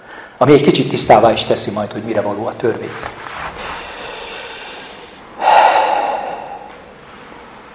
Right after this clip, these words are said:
Mi a következmény ennek a szövetségkötésnek? Azt mondta, és ez az egyik pont volt, hogy szent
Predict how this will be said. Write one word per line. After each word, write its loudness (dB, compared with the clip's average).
Mi 8
a 10
következmény 4
ennek -4
a -4
szövetségkötésnek? -2
Azt 4
mondta, 2
és -4
ez -4
az 2
egyik 6
pont -4
volt, 2
hogy -4
szent 2